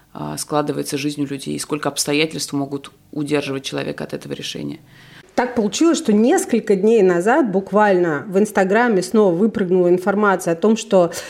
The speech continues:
Speaker 2: значит, Винтовкина, которая плавно выходила из депрессии, э, написала курс и едет его записывать на четыре дня.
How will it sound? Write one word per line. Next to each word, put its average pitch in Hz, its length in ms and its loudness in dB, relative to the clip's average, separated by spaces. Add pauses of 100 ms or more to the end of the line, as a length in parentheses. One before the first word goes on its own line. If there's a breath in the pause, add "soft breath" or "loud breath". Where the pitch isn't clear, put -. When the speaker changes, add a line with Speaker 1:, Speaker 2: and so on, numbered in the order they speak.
(200 loud breath)
Speaker 2:
значит, 190 320 2
Винтовкина, 208 640 4
которая 190 260 2
плавно 208 460 4
выходила 185 580 0
из 175 140 0
депрессии, 240 760 4 (140)
э, 202 220 4 (180)
написала 285 400 4
курс - 440 -2 (220)
и 330 60 4
едет 233 680 6
его 226 160 6
записывать 262 640 4 (500 loud breath)
на 254 260 6
четыре 277 360 4
дня. 196 440 2